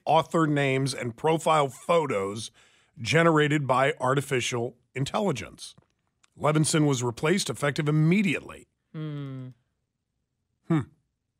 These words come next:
Speaker 1: His termination comes less than a week after the Arena Group fired three of its major executives. Mm-hmm. Mm-hmm. Okay.
Speaker 2: <clears throat>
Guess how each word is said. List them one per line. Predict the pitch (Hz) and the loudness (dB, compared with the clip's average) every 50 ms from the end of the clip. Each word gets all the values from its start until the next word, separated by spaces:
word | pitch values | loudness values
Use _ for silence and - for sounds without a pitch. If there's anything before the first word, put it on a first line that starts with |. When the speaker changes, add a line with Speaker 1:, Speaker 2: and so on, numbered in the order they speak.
| _ _ _ _ _ | _ _ _ _ _
Speaker 1:
His | - 117 - | -10 -8 -2
termination | - 160 156 151 151 156 143 - - 139 | 0 0 2 2 2 2 2 0 -2 -2
comes | - 147 151 151 117 127 | -2 -2 -2 -2 -2 0
less | 147 156 143 - | 0 0 0 0
than | - 156 147 | 0 0 0
a | 151 | 2
week | 180 196 151 131 | 0 0 -2 -2
after | 131 131 127 123 | -4 -4 -4 -4
the | 120 131 127 120 | -6 -4 -4 -2
Arena | 110 131 165 180 185 156 | 0 2 2 2 2 2
Group | 143 151 156 151 - | 2 0 0 -2 -4
fired | - - 156 151 151 151 143 131 | -4 0 0 2 2 2 0 -2
three | - - 147 160 175 180 | -8 -6 0 2 2 2
of | 180 170 | 2 2
its | 165 - - | 0 -2 -2
major | 147 139 147 147 147 151 | -2 -2 0 0 0 -2
executives. | 147 143 127 147 185 190 - 120 90 76 73 127 147 - - - _ - _ _ _ _ _ _ _ _ _ _ _ _ _ _ _ _ _ _ _ _ 113 | -2 -2 0 0 -2 -2 -2 -6 -10 -10 -10 -10 -10 -12 -14 -18 _ -20 _ _ _ _ _ _ _ _ _ _ _ _ _ _ _ _ _ _ _ _ -10
Mm-hmm. | 95 92 139 190 196 - _ _ _ - 92 | -4 -2 -2 -2 -2 -6 _ _ _ -20 -12
Mm-hmm. | 95 - 170 190 - - _ _ _ _ _ _ _ _ _ _ _ _ _ _ _ _ _ _ - 170 | -8 -6 -6 -6 -6 -10 _ _ _ _ _ _ _ _ _ _ _ _ _ _ _ _ _ _ -6 -6
Okay. | 185 147 - - - - - - - - - - - - - - - - - - - - _ _ _ _ _ _ _ _ _ _ _ _ _ _ | -6 -6 -8 -14 -18 -18 -18 -14 -12 -12 -12 -12 -14 -14 -16 -12 -12 -12 -14 -14 -20 -20 _ _ _ _ _ _ _ _ _ _ _ _ _ _
Speaker 2:
<clears throat> | - 190 170 151 | -6 -6 -6 -6